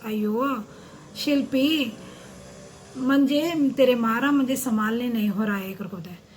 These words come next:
ನನ್ನನ್ನು ಬಿಟ್ಟು ಬಿಡು, ಮಂಜೆ ಛೋಡ್ ಡಾಲ್ ಕರ್ಕೊ ಬೋಲ್ತಾ ಹೈ" ಎಂದಿತ್ತು.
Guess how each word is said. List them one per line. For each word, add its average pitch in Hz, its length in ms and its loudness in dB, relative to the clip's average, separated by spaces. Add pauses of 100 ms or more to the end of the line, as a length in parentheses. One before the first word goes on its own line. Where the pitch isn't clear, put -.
(200)
ನನ್ನನ್ನು 302 580 4
ಬಿಟ್ಟು 254 380 2
ಬಿಡು, 220 260 2
ಮಂಜೆ 311 460 0
ಛೋಡ್ 247 400 0
ಡಾಲ್ 208 480 -2
ಕರ್ಕೊ 202 260 -10
ಬೋಲ್ತಾ 226 300 -8
ಹೈ" 175 60 -12 (760)
ಎಂದಿತ್ತು. 269 760 2